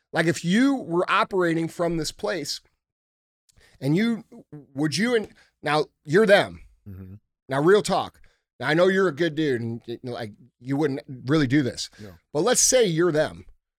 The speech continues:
Speaker 1: okay? And you have everything in the world. The, you've been brought up to believe the world is yours and that these people do not matter. They, these are no different than you or I would look at.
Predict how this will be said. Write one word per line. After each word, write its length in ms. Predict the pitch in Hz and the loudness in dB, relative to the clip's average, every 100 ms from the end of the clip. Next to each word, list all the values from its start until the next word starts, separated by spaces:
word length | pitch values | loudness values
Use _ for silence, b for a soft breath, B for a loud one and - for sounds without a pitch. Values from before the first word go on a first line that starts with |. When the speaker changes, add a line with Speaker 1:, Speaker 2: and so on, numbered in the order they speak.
| _ _ | _ _
Speaker 1:
okay? 380 | 123 135 147 151 - | -4 0 0 0 0
And 180 | 131 | 0
you 120 | 160 233 | 4 4
have 160 | 160 - | 4 0
everything 460 | 185 240 240 254 | -2 0 -4 -2
in 80 | 247 | 0
the 80 | 233 | 2
world. 420 | 170 143 139 131 - _ _ _ _ _ | 4 4 4 0 -10 _ _ _ _ _
The, 180 | 135 151 | -2 -2
you've 300 | 175 147 220 | -2 2 2
been 160 | 208 208 | 4 2
brought 240 | 170 190 | 4 4
up 120 | 196 170 | 4 2
to 80 | |
believe 320 | 151 151 165 135 | -2 0 0 0
the 80 | |
world 380 | 113 131 185 247 | 0 2 4 4
is 160 | 254 170 | 2 0
yours 500 | 160 147 156 - - _ _ | 2 4 2 -4 -12 _ _
and 120 | 135 | 0
that 140 | 143 - | 0 0
these 240 | 170 202 | -2 -2
people 540 | - 220 190 190 175 - _ _ 110 | -4 -4 -2 -2 -2 -8 _ _ 0
do 180 | 139 | 2
not 200 | 196 202 | 4 2
matter. 420 | 180 139 113 64 - _ _ | 2 -2 -2 -8 -20 _ _
They, 200 | 135 151 | 2 2
these 260 | 143 151 170 | 2 0 2
are 60 | 156 | 2
no 240 | 156 220 | 4 4
different 360 | 226 220 214 208 | 4 0 -2 -2
than 180 | 131 | -2
you 280 | 135 165 214 | 0 0 2
or 140 | 202 127 | 2 4
I 220 | 151 180 | 4 4
would 180 | 165 135 | 2 2
look 220 | 151 - | 0 2
at. 220 | 147 - | 0 -2